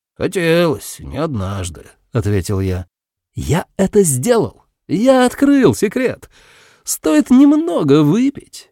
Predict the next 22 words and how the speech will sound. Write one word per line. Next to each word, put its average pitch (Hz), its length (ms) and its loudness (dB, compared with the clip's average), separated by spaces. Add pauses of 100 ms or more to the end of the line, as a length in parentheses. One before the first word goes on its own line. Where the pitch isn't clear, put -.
(140)
ощутить 269 440 -2
дружеское 165 460 -2
тепло 165 340 0
джина, 160 600 -4 (240)
или 208 160 0
рома, 120 640 -2 (160)
или 285 180 -4
бренди, 196 640 -6
или 156 400 2 (300)
любой 143 340 4
выпивки, 104 460 -4 (380)
и 180 100 2
мрачная 214 680 4
тоска 190 500 0
этого 196 280 2
мира 208 300 0
тает - 540 -8 (320)
и 120 80 -6
рассеивается. - 1000 -12 (280)
Слезы 262 520 2
сменяются 113 600 0
смехом, 233 640 -4